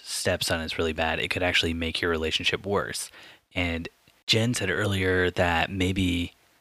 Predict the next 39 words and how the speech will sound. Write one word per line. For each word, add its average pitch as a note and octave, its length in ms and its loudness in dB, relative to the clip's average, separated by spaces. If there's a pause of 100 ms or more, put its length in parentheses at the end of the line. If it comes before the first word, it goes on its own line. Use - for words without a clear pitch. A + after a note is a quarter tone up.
(140)
you F#2 120 0
don't F2+ 300 0
go F#2 160 4
to F#2 80 -2
the F2 100 -2
wedding F2+ 480 2
if - 280 -8
there's F2 320 2
no F2 140 0
hope E2+ 160 -4
of E2+ 160 -4
repairing G#2+ 400 0
the F2+ 80 2
relationship, E2+ 720 0
but F#2+ 160 2
m-, F#2+ 200 -6 (220)
maybe, G2 440 0 (680)
maybe A#2 380 0 (1080)
don't A2 180 2
go A#2 80 -2
to A2 80 0
the G2 80 0
wedding F2+ 320 0
because - 260 -6
there F#2+ 120 -2
is G3 160 2
hope E2+ 200 0
of F2+ 100 -2
repairing E2+ 380 2
the F2 100 -2
relationship, E2+ 640 -2
but F#2+ 120 0
you G#2 140 2
know, G2 140 6
at F#2+ 220 -4
this G2 180 0
point F2+ 220 -4
in F#2 60 -8
time, E2 440 -6